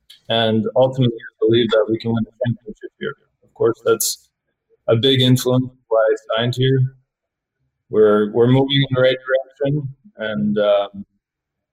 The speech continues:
I'm, I'm excited for next year. I think that we have everything we need to be a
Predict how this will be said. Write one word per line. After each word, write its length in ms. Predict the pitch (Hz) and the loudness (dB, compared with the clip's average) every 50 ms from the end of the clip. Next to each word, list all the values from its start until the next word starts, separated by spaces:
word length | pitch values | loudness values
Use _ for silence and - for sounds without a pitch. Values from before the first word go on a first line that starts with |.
| _ _ _ _ - | _ _ _ _ -6
I'm, 260 | 113 117 123 117 117 | -4 -2 -2 -2 -2
I'm 160 | - - 127 143 | -2 0 0 0
excited 420 | 143 143 143 147 - - 151 143 - - | 0 0 2 4 4 6 4 4 2 -2
for 120 | 117 113 110 104 | -6 -6 -6 -6
next 220 | - _ _ _ | -10 _ _ _
year. 160 | _ _ _ - | _ _ _ -12
I 80 | - - _ | -12 -12 _
think 160 | 113 107 107 | -16 -16 -8
that 260 | - 107 110 107 107 107 _ _ _ _ _ _ _ _ _ _ _ _ | -2 -2 -2 -2 -2 -6 _ _ _ _ _ _ _ _ _ _ _ _
we 160 | - 117 117 113 | -8 -4 -2 -2
have 260 | 117 120 120 113 110 - - - - | 0 0 0 -2 -2 -6 -8 -4 -2
everything 420 | 131 131 139 135 - 139 131 131 123 | 0 2 2 0 0 0 -2 0 0
we 100 | 120 117 | 0 -2
need 300 | 113 - 117 120 127 135 | -2 -2 -2 -2 -2 -4
to 180 | - _ - 110 | -4 _ -10 -4
be 140 | 120 113 | -2 -2
a 40 | 113 | -2